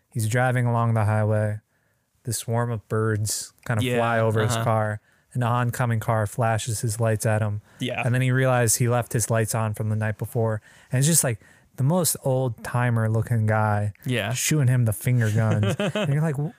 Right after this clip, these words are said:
Speaker 1: what the hell is just going on here? I just
Speaker 2: Yeah.
Speaker 1: murdered a guy, and this guy's giving me a thumbs up," because
Speaker 2: Uh-huh.
Speaker 1: it, it, you just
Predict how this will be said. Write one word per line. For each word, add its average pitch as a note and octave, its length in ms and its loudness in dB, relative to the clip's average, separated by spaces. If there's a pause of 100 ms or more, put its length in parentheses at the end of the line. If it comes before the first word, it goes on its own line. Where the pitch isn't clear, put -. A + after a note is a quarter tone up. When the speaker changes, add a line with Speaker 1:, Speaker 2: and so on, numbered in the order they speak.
(260)
Speaker 1:
what G#3+ 120 -2
the C#3+ 80 0
hell C#3+ 360 0
is A#2 180 4
just A#2 180 0
going A#2 240 0
on A2+ 220 2
here? G#2+ 200 2
I A2 80 2
just C#3 140 0
Speaker 2:
Yeah. A2+ 320 -2
Speaker 1:
murdered B2+ 480 2
a A2+ 80 0
guy, A2 500 2 (380)
and A#2 100 -2
this A#2 140 0
guy's A#2+ 300 0
giving A#2 260 0
me A2+ 80 0
a G#2 80 0
thumbs A#2 420 0
up," A2 240 0
because A#2 260 0
Speaker 2:
Uh-huh. B2 240 -2 (720)
Speaker 1:
it, - 220 -4 (140)
it, F#3+ 240 -6 (320)
you F3+ 160 2
just G3 160 -2